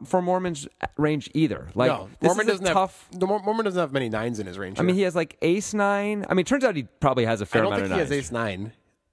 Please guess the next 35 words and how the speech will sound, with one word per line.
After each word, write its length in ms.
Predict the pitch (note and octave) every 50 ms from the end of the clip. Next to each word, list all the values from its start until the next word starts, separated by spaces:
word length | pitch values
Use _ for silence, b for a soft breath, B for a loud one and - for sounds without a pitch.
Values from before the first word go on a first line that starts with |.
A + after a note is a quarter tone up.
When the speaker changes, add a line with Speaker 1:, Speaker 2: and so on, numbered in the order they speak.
| _ _
Speaker 2:
He 60 | C#3
called 220 | - - D#3+ C#3+
the 60 | G#2 -
turn. 240 | - - C3 A#2 F3
Speaker 1:
Oh, 340 | A3+ B3 B3+ B3+ B3 A#3 G#3
right, 160 | G3+ G#3+ G#3+
right. 100 | G#3 F#3+
I'm 120 | F3 E3+ E3
sorry. 200 | - F#3 D#3 D#3
I 20 |
thought 100 | D#3 F#3+
we 60 | E3+ E3
were 60 | D3+
just 100 | C3 -
talking 160 | D3 A#2+ G#2+
pre-flop. 380 | F#2 - G2 F2 - F2 E2+ -
You're 100 | B2+ C3+
right. 120 | A2+ F#2+ E2
We're 60 | A#2
talking 180 | B2 C#3+ C3 A#2+
about 140 | A2+ G#2+
through 180 | - - B2+ C3
everything. 400 | G2 A2+ A2 A#2+ A2+ - A#2 G#2+
We're 100 | G2+ G#2
here 280 | G2 - - C#3 B2+ A#2+
on 140 | F#2+ A2+ -
Speaker 2:
We're 60 | D#3
Speaker 1:
the 40 | D3+
river. 80 | D3+
Speaker 2:
on 80 | E3 F3
the 80 | F3 D#3
river 260 | D3+ D3 C#3 C3 B2
now. 240 | A#2 A2+ F#2 E2+ - _ -
Speaker 1:
Okay. 160 | - C3+ C#3+ B2
Speaker 2:
Yeah. 160 | A2+ C#2+